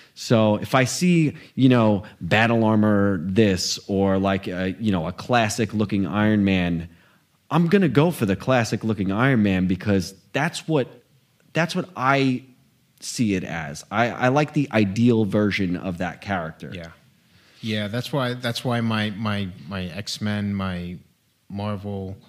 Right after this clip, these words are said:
Speaker 2: mostly D C Classics, so this, it's pretty much the same line that I stuck with when it came to D C, but, like, Marvel and stuff, the Toy Biz and Legends, they both, they both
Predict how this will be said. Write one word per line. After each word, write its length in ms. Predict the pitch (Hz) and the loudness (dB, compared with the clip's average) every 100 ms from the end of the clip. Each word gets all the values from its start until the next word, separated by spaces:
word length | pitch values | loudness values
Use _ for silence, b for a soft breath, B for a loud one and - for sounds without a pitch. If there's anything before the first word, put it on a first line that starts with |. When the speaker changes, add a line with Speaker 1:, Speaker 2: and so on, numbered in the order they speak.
| b b b b b b - | b b b b b b -2
Speaker 2:
mostly 280 | 202 214 214 | -2 0 0
D 180 | 156 156 | 0 0
C 200 | - 135 | -2 -6
Classics, 540 | - 127 123 151 143 | -4 -2 -2 -2 -4
so 80 | 131 | -4
this, 220 | 120 - | -4 -6
it's 320 | 127 113 - | -8 -8 -8
pretty 320 | 143 - 127 123 | -14 -8 -4 0
much 260 | 120 - | -2 -2
the 60 | - | -6
same 360 | - 123 120 113 | -4 -2 0 0
line 200 | 117 117 | 0 0
that 100 | 113 | -2
I 20 | |
stuck 240 | - 120 | -2 -4
with 140 | 120 120 | -4 -6
when 100 | 107 | -6
it 40 | |
came 200 | 113 107 | -4 -4
to 60 | 98 | -4
D 80 | 107 | -6
C, 240 | - 113 | -4 -6
but, 280 | 110 107 92 | -4 -6 -6
like, 360 | 104 98 95 - | -6 -6 -8 -10
Marvel 420 | 110 110 117 120 | -6 -4 -2 -4
and 100 | 123 | -6
stuff, 240 | 120 127 - | -6 -8 -10
the 80 | 90 | -10
Toy 260 | - 120 | -4 -4
Biz 420 | 113 120 117 110 | -2 -4 -4 -8
and 300 | - 101 98 | -8 -6 -4
Legends, 440 | 101 107 110 110 107 | -4 -4 -4 -6 -6
they 100 | 107 | -6
both, 420 | 139 139 135 - b b b b b b | -4 -6 -8 -18 b b b b b b
they 80 | 123 | -4
both 440 | 127 151 - - | 0 -2 -2 -14